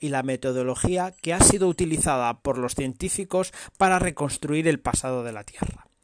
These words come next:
Además, eh, se comentarán, eh, las distintas interpretaciones y justificaciones de los fenómenos geológicos a lo largo de la historia de la Tierra. Punto dos.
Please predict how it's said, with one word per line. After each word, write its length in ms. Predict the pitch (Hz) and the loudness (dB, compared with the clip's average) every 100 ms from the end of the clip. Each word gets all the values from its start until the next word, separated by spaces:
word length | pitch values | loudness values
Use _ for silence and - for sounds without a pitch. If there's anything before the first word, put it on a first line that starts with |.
| - - - _ | -20 -20 -20 _
Además, 720 | 139 127 123 160 185 185 - - - - - _ - | -2 -2 0 2 4 4 2 -2 -20 -20 -20 _ -4
eh, 180 | 165 156 | 0 4
se 160 | 151 165 | 4 4
comentarán, 800 | 156 143 143 135 135 165 180 180 - _ - _ _ | 2 0 0 2 2 0 -4 -8 -18 _ -20 _ _
eh, 400 | 151 147 139 139 | -4 -2 -2 -4
las 240 | 156 156 - | -2 -2 0
distintas 540 | 156 - 196 190 175 | 0 0 0 2 2
interpretaciones 960 | 180 165 156 - 147 143 - 175 160 - - | 2 0 -2 -2 -2 0 2 2 2 0 0
y 80 | |
justificaciones 1040 | 190 202 - 175 165 147 139 170 165 165 - | 0 0 0 0 -2 -2 0 0 0 0 0
de 80 | 147 | 0
los 160 | 139 | -2
fenómenos 560 | - 139 156 151 139 - | -2 -4 -4 -4 -4 -4
geológicos 1000 | - 131 143 160 170 - 160 170 170 - - - | -4 -2 0 0 0 -2 -2 -2 -4 -8 -16 -6
a 140 | 143 | -2
lo 160 | 139 131 | 0 0
largo 360 | 143 170 160 180 | 2 0 0 0
de 120 | 143 | 0
la 80 | 131 | 0
historia 400 | 147 143 143 139 | 0 0 -6 -6
de 100 | 123 | -8
la 140 | 117 | -8
Tierra. 420 | 117 104 - 107 _ _ _ _ _ _ _ _ _ _ - - - - - - _ _ | -12 -14 -18 -20 _ _ _ _ _ _ _ _ _ _ -20 -20 -20 -20 -20 -20 _ _
Punto 320 | 175 170 165 | -2 -2 -2
dos. 480 | 127 110 - - | -2 -4 -8 -12